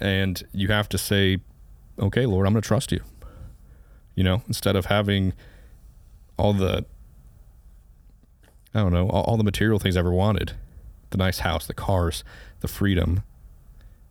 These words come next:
You know what? I'm gonna trust you, Lord, 'cause I, I, I, I've done the work. I've prayed. I've,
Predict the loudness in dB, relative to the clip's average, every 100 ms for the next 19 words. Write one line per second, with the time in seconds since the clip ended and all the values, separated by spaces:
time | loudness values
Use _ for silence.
0 | -20 -20 -20 -20 -20 -20 -20 -6 -2 2
1 | 2 0 -6 -20 -8 -2 -2 0 -2 0
2 | 0 2 2 0 -8 -18 -20 -20 -20 -20
3 | -20 -20 -20 -20 -20 -6 -2 0 0 0
4 | -2 -2 -2 0 0 -2 -2 -8 -16 -20
5 | -20 -20 -20 -20 -8 2 4 4 2 2
6 | 2 0 -2 -2 2 4 4 2 0 -2
7 | -2